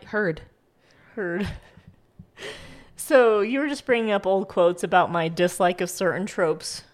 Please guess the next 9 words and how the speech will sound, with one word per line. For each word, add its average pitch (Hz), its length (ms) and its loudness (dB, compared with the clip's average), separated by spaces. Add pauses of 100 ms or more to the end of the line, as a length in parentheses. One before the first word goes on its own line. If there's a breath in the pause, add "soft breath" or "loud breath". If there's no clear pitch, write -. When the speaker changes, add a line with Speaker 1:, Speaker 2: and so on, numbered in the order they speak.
(540)
Speaker 2:
which 185 160 0
Speaker 1:
Mm-hmm, 196 120 0
Speaker 2:
I 175 320 0
Speaker 1:
mm-hmm. 208 220 -6 (140)
Speaker 2:
had 226 240 4
no 403 140 4
problem 392 380 4
with. 302 220 6
Speaker 1:
Mm-hmm. 226 320 -2